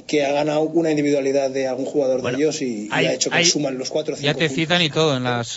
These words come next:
Speaker 3: ruedas de prensa, macho. ¿Cómo
Speaker 2: Bueno,
Speaker 3: estás?
Speaker 2: rueda-, ruedas de prensa, periódicos, es, es, es lo habitual, es cuando se está en la cresta de la ola, es así. <laughs> No, pues, aparte de bromas, lo dice Manu Serrano que,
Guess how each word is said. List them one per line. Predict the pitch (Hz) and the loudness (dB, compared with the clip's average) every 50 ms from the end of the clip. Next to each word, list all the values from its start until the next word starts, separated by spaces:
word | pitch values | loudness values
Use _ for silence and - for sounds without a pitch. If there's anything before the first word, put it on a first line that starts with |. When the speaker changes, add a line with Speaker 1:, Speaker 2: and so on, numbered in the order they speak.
| 135 | -6
Speaker 3:
ruedas | 123 139 147 143 131 123 | -2 2 2 2 2 2
de | 135 131 | -2 -2
prensa, | 120 147 151 135 - 127 | -2 -2 -4 -4 -4 -6
macho. | 120 131 139 - - 123 | -6 -6 -6 -6 -8 -8
¿Cómo | 120 131 139 143 | -6 -4 -2 -2
Speaker 2:
Bueno, | 135 131 143 | -2 0 0
Speaker 3:
estás? | 135 151 147 131 135 | 0 0 -2 -4 -4
Speaker 2:
rueda-, | |
ruedas | 143 147 139 135 135 | -6 -4 -4 -4 -6
de | 135 123 | -6 -6
prensa, | - 170 175 165 165 147 135 | -6 -6 -6 -4 -4 -4 -4
periódicos, | 139 135 143 165 165 156 131 - 151 143 131 127 | -4 -4 -4 -2 -4 -4 -4 -4 -4 -4 -4 -4
es, | 120 113 113 113 - | -6 -8 -8 -8 -8
es, | 131 135 123 123 123 113 | -8 -8 -8 -8 -10 -10
es | 123 123 | -10 -8
lo | 135 | -8
habitual, | 123 127 123 120 147 143 151 139 | -8 -8 -6 -6 -2 -2 -2 -2
es | 135 - | -4 -6
cuando | - 151 147 135 | -8 -8 -8 -8
se | 127 - | -8 -10
está | 135 - - 160 | -10 -6 -4 -4
en | 156 | -4
la | 151 143 | -4 -4
cresta | 143 156 147 - 165 147 | -6 -8 -6 -4 -2 -2
de | 139 | 0
la | 139 139 | 0 0
ola, | 151 151 139 | 0 -2 -2
es | 123 - | -4 -8
así. | 123 - - 123 110 - - - - - - - - | -10 -12 -12 -14 -14 -14 -16 -18 -18 -18 -6 2 4
<laughs> | 277 269 - - - 233 - - - 247 202 - - - - - | 4 6 4 4 -2 -2 -2 0 -2 -2 -2 -2 -8 -20 -14 -6
No, | - 196 190 180 151 135 127 | 0 2 2 2 2 0 -4
pues, | 123 131 127 127 131 131 | -6 -4 -4 -2 -2 -4
aparte | 127 123 - 156 147 - 147 | -4 -4 -6 -6 -4 -2 -2
de | 143 | 0
bromas, | 143 165 185 190 196 202 190 - | 2 0 2 2 2 2 2 0
lo | 165 156 156 | -4 -4 -2
dice | 160 185 185 - 214 | 0 0 2 2 2
Manu | 196 196 196 185 | 2 4 2 2
Serrano | - 196 175 190 202 214 202 | 2 0 2 2 2 2 2
que, | 208 - 208 214 208 | 2 2 2 2 2